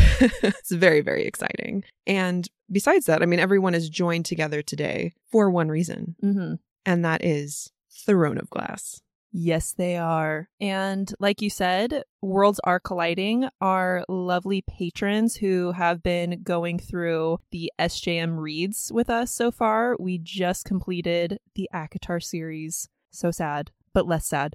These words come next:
Speaker 2: because we are now jumping into the Throne of Glass world. Our patrons will be getting this episode first. So by the time, uh, our normal listeners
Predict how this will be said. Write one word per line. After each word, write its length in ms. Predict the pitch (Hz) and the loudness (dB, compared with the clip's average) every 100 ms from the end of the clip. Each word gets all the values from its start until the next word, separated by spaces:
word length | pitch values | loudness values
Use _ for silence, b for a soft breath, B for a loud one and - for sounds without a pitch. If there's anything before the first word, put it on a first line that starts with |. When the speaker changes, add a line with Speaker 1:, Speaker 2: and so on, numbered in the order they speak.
| _ | _
Speaker 2:
because 280 | - 185 175 | -4 -2 -6
we 140 | 175 165 | -6 -6
are 100 | 156 | -4
now 220 | 160 156 | -4 -2
jumping 340 | 165 185 185 - | 0 0 0 -2
into 580 | 156 151 151 175 160 - | -6 -6 -4 -2 -2 -4
the 120 | 170 | -8
Throne 300 | - 170 160 | -6 -4 -2
of 80 | 165 | -2
Glass 300 | 165 156 - | -2 -2 -4
world. 420 | 180 180 175 180 - - | -4 -2 0 -2 -6 -4
Our 120 | 180 | -2
patrons 600 | - 190 196 214 214 214 | 0 -2 2 2 2 2
will 80 | 196 | 2
be 140 | 185 | 2
getting 240 | 170 175 175 | 0 -2 -4
this 160 | 175 | -4
episode 440 | 180 - 175 165 160 | -4 -4 0 -2 -2
first. 720 | - 175 165 302 - - - _ | -4 0 2 0 -2 -12 -16 _
So 200 | - 220 | 2 4
by 100 | 202 | 6
the 100 | 190 | 2
time, 460 | 196 180 180 180 185 | 0 0 2 2 2
uh, 200 | 185 175 _ | 2 0 _
our 340 | 185 180 180 185 | 0 2 2 4
normal 300 | 240 247 247 | 4 4 2
listeners 540 | 233 220 220 220 | 0 2 2 0